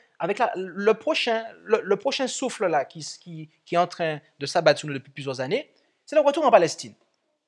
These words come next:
D'accord ? Il y a de ceux qui croient que, eh bien, le peuple de Dieu, alors les croyants, devront retourner en Palestine avant le retour de Jésus. D'autres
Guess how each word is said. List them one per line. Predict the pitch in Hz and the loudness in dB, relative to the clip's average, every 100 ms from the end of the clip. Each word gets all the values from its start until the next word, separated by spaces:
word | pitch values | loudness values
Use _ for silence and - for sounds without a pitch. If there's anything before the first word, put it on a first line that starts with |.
| _ _ | _ _
D'accord ? | 143 240 349 - _ _ _ _ _ _ _ _ _ _ _ - | -8 -4 -4 -6 _ _ _ _ _ _ _ _ _ _ _ -12
Il | 254 | -6
y | 294 | 0
a | 370 381 165 | 2 2 0
de | 381 | -6
ceux | - 294 | -4 -6
qui | - 208 | -6 -12
croient | - 285 254 | -4 -2 0
que, | - 165 160 165 - | -2 -2 -2 -6 -14
eh | |
bien, | 208 226 220 - _ _ _ | -8 -6 -6 -10 _ _ _
le | 190 190 196 196 - | _ -8 -2 -2 -2
peuple | - 339 349 | -6 -4 -2
de | 233 | -2
Dieu, | 220 131 226 170 196 - _ _ _ _ _ _ _ _ _ - _ _ _ _ _ | -4 -4 -2 -2 -4 -10 _ _ _ _ _ _ _ _ _ -20 _ _ _ _ _
alors | 135 135 | -4 -2
les | 151 | 0
croyants, | - 170 220 330 - | 6 6 6 0 -6
devront | 170 302 226 220 | 0 2 6 6
retourner | 233 240 262 | 6 2 2
en | 285 | 2
Palestine | 220 170 160 - 247 | 2 2 0 -4 -4
avant | 170 156 | -4 0
le | 208 | 0
retour | 196 202 | 0 0
de | 170 | -4
Jésus. | 151 143 117 _ _ _ _ _ _ _ _ _ | -4 -8 -14 _ _ _ _ _ _ _ _ _
D'autres | 131 123 294 415 - - | -14 0 0 0 -6 -20